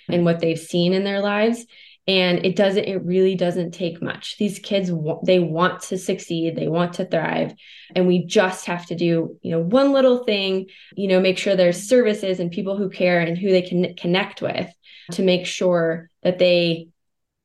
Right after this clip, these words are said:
aren't what they, they've seen, that they can be better than that. And it's, it's really incredible 'cause I have, like I said, I've seen the worst of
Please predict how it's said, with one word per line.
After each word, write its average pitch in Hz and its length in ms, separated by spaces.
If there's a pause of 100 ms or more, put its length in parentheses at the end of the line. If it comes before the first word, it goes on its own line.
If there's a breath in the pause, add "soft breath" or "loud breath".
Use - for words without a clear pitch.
aren't 196 560 (260)
what 185 300
they, 170 420 (160)
they've 170 240
seen, 165 600 (180)
that 180 120
they 185 140
can 190 160
be 190 140
better 160 340
than 165 160
that. - 220 (340 loud breath)
And 214 380
it's, 214 320 (260)
it's - 220
really 226 260
incredible 170 540
'cause 185 160
I 175 80
have, 180 320
like 185 180
I 180 60
said, 180 200
I've 170 160
seen 180 440 (720)
the 196 160
worst 175 680
of 170 380